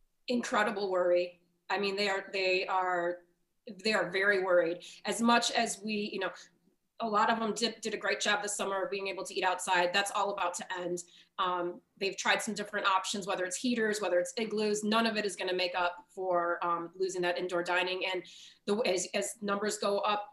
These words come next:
we might, in fact, lose indoor dining again. And, um, it, it isn't easy at all for them. And I think there's gonna be a lot of hard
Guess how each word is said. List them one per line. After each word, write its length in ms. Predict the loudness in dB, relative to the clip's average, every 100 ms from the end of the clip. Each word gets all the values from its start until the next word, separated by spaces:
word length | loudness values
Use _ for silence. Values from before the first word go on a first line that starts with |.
| -10
we 140 | -4 -2
might, 280 | 0 -2 -4 _ _ _ -12
in 120 | -4
fact, 280 | -2 -2 2
lose 240 | 2 2
indoor 320 | -2 -2 -2
dining 300 | 0 0 0
again. 380 | 0 0 -2 -4 -6 -6
And, 120 | -8 -12 -20 -6
um, 300 | -2 -2 -2 -12 _ _ _ _ _ -18
it, 420 | 0 0 0 -2 4
it 140 | 6
isn't 320 | 6 4 2 -4 _ _ _ _
easy 640 | 2 4 4 2 -4 -8 _
at 120 | 0 4
all 180 | 2
for 120 | 2 0
them. 220 | 0 2
And 80 | 0
I 60 |
think 160 | -2 -6
there's 160 | -6
gonna 160 | -6 -6
be 100 | -2
a 60 | 2
lot 180 | 2
of 100 | 0
hard 380 | 2 4 4 2